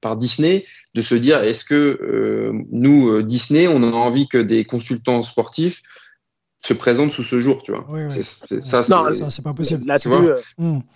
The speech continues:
Speaker 3: ouais, ouais.
Speaker 1: Tu vois,
Speaker 3: Non,
Speaker 1: c'est ça,
Speaker 3: là-dessus
Speaker 1: c'est qu'après, dans l'absolu, il y a, la société t'empêche à rien du tout. Tu fais ce que
Speaker 2: Hmm.
Speaker 1: tu veux sur
Speaker 2: Hmm.
Speaker 1: tes réseaux.
Speaker 2: Hmm.
Speaker 1: Par contre, tu peux pas demander à tes partenaires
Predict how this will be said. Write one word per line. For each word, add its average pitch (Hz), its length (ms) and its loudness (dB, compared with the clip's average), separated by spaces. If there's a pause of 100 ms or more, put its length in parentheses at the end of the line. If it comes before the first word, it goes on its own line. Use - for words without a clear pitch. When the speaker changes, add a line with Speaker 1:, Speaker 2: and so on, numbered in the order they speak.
(140)
Speaker 3:
ouais, 147 200 -4
ouais. 127 180 -8
Speaker 1:
Tu - 80 -8
vois, 143 140 2
Speaker 3:
Non, 156 60 2
Speaker 1:
c'est 120 120 -6
ça, 208 160 0
Speaker 3:
là-dessus 190 160 0
Speaker 1:
c'est 202 80 -2
qu'après, 131 340 0
dans 127 80 -2
l'absolu, 143 400 -2
il 127 60 2
y 120 80 0
a, 98 40 -2
la 117 120 -2
société 131 400 -6
t'empêche 110 340 -8
à 104 40 -8
rien 104 140 -6
du 156 120 -2
tout. 302 140 2
Tu - 120 -14
fais 175 80 0
ce 175 80 2
que 156 80 2
Speaker 2:
Hmm. 139 40 0
Speaker 1:
tu 285 140 -4
veux 311 120 4
sur 170 140 0
Speaker 2:
Hmm. 156 40 0
Speaker 1:
tes 135 60 4
réseaux. 113 320 2 (160)
Speaker 2:
Hmm. 147 80 -4
Speaker 1:
Par 131 100 -2
contre, 160 160 2
tu - 100 -12
peux - 120 0
pas 120 100 2
demander 120 320 0
à 123 80 2
tes 117 140 -6
partenaires 127 760 -2